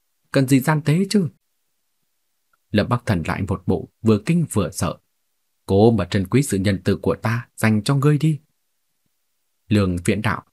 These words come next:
nhàn nhạt nói, "Ngươi tốn hết tâm tư thiết lập tất cả thứ này, doanh trại học viện, còn có đám quân khai thác kia. Mọi thứ đều có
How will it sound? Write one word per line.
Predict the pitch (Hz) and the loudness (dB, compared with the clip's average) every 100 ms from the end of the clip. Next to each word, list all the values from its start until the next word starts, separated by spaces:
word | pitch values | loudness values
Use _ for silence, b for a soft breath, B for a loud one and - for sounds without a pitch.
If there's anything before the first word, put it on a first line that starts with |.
| - | -4
nhàn | 110 | -2
nhạt | 92 82 | -2 -4
nói, | 90 120 202 - _ _ _ _ b b - | -2 -4 -4 -10 _ _ _ _ b b -2
"Ngươi | 98 95 87 | 0 0 2
tốn | 107 | 0
hết | 110 156 | 0 -4
tâm | 107 90 | -4 -4
tư | 95 95 90 90 | -2 0 -2 -2
thiết | 170 107 | -2 -2
lập | 87 | -4
tất | 165 160 | -4 -4
cả | - 69 | -6 -4
thứ | 143 170 | -2 -2
này, | 107 78 - _ _ _ _ _ | -2 -8 -12 _ _ _ _ _
doanh | - 175 | -4 -2
trại | 151 92 | -2 -6
học | - 87 - | -6 -6 -2
viện, | 95 90 _ _ _ _ - | -2 -2 _ _ _ _ -2
còn | 107 | -2
có | 107 | 0
đám | 101 127 156 | 0 -2 0
quân | 107 90 | 0 0
khai | - 90 78 | -4 -8 -6
thác | 135 147 | -6 -4
kia. | - 90 - _ _ _ _ _ - | -4 -4 -6 _ _ _ _ _ -4
Mọi | 127 | -2
thứ | 135 190 | 2 0
đều | 107 | 0
có | - | 0